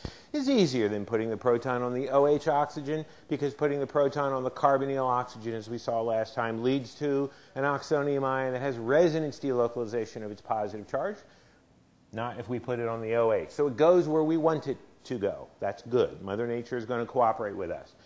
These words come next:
Now, what are we gonna do next? That's the point where we were last time. Hint.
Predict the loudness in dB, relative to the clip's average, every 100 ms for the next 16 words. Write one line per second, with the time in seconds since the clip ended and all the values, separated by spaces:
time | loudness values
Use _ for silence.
0 | -20 _ 0 4 6 8 8 4 4 2
1 | 0 -2 -8 -12 -10 -10 -8 -6 -2 -2
2 | 0 2 4 4 4 2 -2 -8 -8 -14
3 | -20 -20 _ -2 0 0